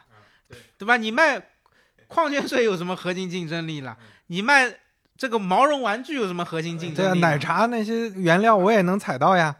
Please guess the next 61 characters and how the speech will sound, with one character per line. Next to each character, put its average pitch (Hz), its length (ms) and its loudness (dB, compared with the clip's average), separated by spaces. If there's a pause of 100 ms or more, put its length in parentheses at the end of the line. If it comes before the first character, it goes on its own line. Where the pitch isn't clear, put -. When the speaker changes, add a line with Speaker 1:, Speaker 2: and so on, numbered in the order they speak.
Speaker 3:
对 151 80 -6
吧？ 143 180 -2
就 147 240 -6
不 175 200 -12
高 220 160 4
级。 165 240 -4
Speaker 2:
哎， - 120 -18 (140)
事 247 300 -4
实 185 120 -6
上 180 160 0
不 135 160 -14
是 160 160 -10
这 147 60 -6
样 113 200 -8
的， 98 180 -20
就 180 100 -8
是 170 180 -6 (360)
每 170 280 -2
一 240 60 0
个 247 180 0 (120)
领 156 260 -8
域 175 160 -6
都 214 240 -2
有 147 220 -4
它 - 200 -10
独 135 240 -14
特 202 220 -8
的 131 160 -10
核， - 240 -20 (320)
核 139 300 -10
心 180 200 -6
竞 165 160 -10
争 156 220 -8
力， 147 140 -12
而 147 120 -8
核 165 240 -6
心 208 160 -6
竞 208 200 -6
争 196 120 -6
力 180 120 -6
未 214 200 -4
必 160 220 -10
是 151 160 -12
科 - 260 -8
技 190 280 -12 (240)
和 147 180 -10
技 247 240 -8
术。 - 160 -16 (220)
Speaker 1:
嗯。 - 80 -20 (260)
Speaker 2:
比 151 100 -12
如 190 180 -2
说 214 100 2
啊， 190 80 4
我 147 220 -4
去 - 200 -10
年 156 220 -6
采 151 220 -6
访 147 180 -4
过 139 140 -10
一 131 80 -10
个 131 280 -10